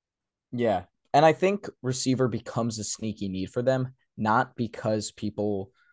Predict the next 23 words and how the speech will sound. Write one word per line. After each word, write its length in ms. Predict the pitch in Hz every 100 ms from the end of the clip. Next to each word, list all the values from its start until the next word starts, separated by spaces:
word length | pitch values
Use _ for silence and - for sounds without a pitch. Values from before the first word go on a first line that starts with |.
| _ -
view 540 | 104 104 107 104 104
their 180 | 98 98
receiving 500 | 95 - 101 95 95
core 260 | 101 101
as 100 | 92
better 260 | - 92 95
than 180 | 90 85
it 120 | 82
is, 300 | 101 139 - _ _ _ -
but 360 | 113 107 101 _ _ -
because 600 | 107 - 117 107 104 -
they 220 | 95 90 -
picked 340 | - 143 -
receiver 460 | 101 95 - 92 92
last 380 | 90 87 85 98
year 80 | 95
in 80 |
the 60 | 87
first 320 | - 87 -
round. 280 | 87 92 98
So, 380 | - 107 107 -
okay, 300 | 156 147 117
they, 260 | 107 110